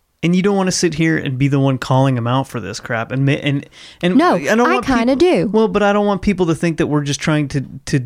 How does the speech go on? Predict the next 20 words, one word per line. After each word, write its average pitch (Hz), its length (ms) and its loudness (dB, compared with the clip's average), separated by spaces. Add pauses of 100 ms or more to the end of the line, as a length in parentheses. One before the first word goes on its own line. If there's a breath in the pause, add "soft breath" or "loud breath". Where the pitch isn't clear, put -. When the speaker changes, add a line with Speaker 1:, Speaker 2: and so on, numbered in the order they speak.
(160)
Speaker 1:
or 131 160 -2
berate 156 560 0
them, 120 200 -4
because 143 340 -2
they're, 180 200 0
you, 180 500 -8
they 220 120 0
could 220 240 0
be 165 80 2
having 123 320 -2
things 127 260 -4
going 117 260 -4
on. 110 280 -8
You 147 80 0
know, 151 120 2
she 190 220 -2
may 190 220 0
have 180 240 0
personal 170 400 -2
problems, 139 480 0